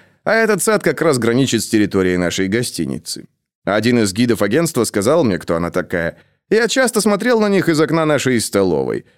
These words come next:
Королевский горки, здоровенный самец, оснащённый прекрасным половым аппаратом, испражнялся под кустиками с сырными цветами, а вдовствующая герцогиня вежливо отводила глаза,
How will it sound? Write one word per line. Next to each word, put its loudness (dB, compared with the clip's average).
Королевский 0
горки, 0
здоровенный 0
самец, 0
оснащённый 0
прекрасным -2
половым 2
аппаратом, 0
испражнялся 0
под 0
кустиками 0
с -2
сырными 2
цветами, 0
а 2
вдовствующая 2
герцогиня 0
вежливо 0
отводила 0
глаза, 0